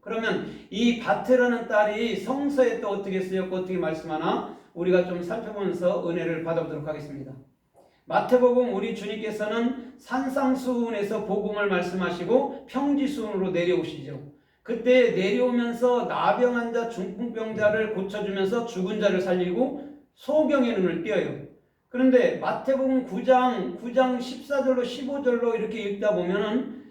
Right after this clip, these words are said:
거기 가니까 한 해당장의 딸, 야이로의 딸이 죽어버렸어요.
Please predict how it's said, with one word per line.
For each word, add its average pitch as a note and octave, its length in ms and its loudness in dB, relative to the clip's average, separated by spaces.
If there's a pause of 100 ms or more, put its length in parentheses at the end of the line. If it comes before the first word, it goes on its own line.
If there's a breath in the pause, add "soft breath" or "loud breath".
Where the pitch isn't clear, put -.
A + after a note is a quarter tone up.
(140 loud breath)
거기 A#3+ 280 0
가니까 A#3+ 480 2
한 C#4+ 320 2
해당장의 C#4+ 880 2
딸, B3 560 2 (100)
야이로의 A#3 760 2
딸이 A#3 580 2
죽어버렸어요. G#3 1000 0